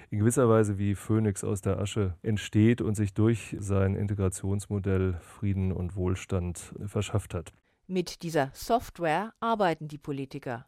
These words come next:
Speaker 2: Eine andere Wahl haben sie kaum. Der Raum, in dem sie handeln, sei bereits so weit institutionalisiert und verrechtlicht,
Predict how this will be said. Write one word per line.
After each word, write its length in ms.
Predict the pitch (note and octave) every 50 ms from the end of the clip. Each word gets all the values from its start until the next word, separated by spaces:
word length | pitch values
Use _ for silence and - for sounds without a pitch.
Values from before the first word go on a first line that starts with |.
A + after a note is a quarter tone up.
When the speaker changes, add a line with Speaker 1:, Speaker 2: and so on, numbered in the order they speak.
| _ _ _
Speaker 2:
Eine 200 | - E3 E3+ -
andere 320 | E3 F3 F3+ F#3+ F#3+ F3
Wahl 240 | F3+ F3 E3+ F3+ G#3
haben 260 | G#3 E3+ C#3+ C3 C3
sie 140 | C3 - C3+
kaum. 400 | - - - B2 A2+ A2+ A#2 C3 _ _ _ _ _ _ - - - - _ - -
Der 120 | F#3 F3
Raum, 380 | F#3 G#3+ C4+ C#4+ A#3+ G3 E3+ -
in 200 | - D#3+ D#3+ D#3+
dem 220 | F#3+ A3+ A#3+ A#3+
sie 200 | G#3 G3+ F3 E3+
handeln, 380 | F3 E3 E3 D#3+ E3+ D#3 D#3 D#3 - _ _ _ _ _
sei 140 | - - F#3+
bereits 400 | F#3 G3+ F#3+ G#3 G#3+ G#3+ - - _
so 320 | F#3 F#3+ A3+ C4+ D4 B3
weit 380 | G#3+ F#3+ F3 F3 E3+ F3 - - _ _
institutionalisiert 1300 | G#3 A3 A#3+ - - - G3+ F#3+ F#3 E3+ - - F#3 F3+ E3+ E3 E3+ E3+ E3+ E3+ F#3 F#3 F#3 F3+ -
und 120 | - F3+ -
verrechtlicht, 680 | - F#3 F3+ F#3 F#3+ - - - G#3 G3+ F#3 - -